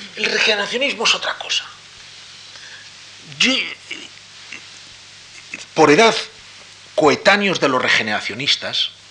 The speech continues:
desde Costa como gran astro de aquella literatura fogosa, un poco, el término lo utilizó Cajal, ¿no? Vibrante, fogosa, un poco altisonante, que fue toda la, la literatura regeneracionista. El otro día,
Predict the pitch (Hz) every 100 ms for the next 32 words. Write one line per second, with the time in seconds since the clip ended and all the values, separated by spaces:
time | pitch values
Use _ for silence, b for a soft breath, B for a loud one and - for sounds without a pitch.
0 | B B B B B B B B 113 110
1 | 110 - 107 - - 135 - - 120 -
2 | - - - 98 107 113 113 113 - -
3 | 104 101 - 95 - 123 113 107 - 107
4 | 101 107 95 - 113 98 - - 78 120
5 | 127 120 87 85 117 104 95 90 87 82
6 | 117 101 98 95 92 - 87 - 98 -
7 | - 87 78 - 101 151 B B B B
8 | - - - - - - - - 120 117
9 | - 92 - 113 - 98 92 87 - B
10 | - - - - - 95 117 107 90 92
11 | - - 113 - 117 107 110 - 104 101
12 | 104 98 98 92 113 107 107 95 101 110
13 | 101 113 110 110 113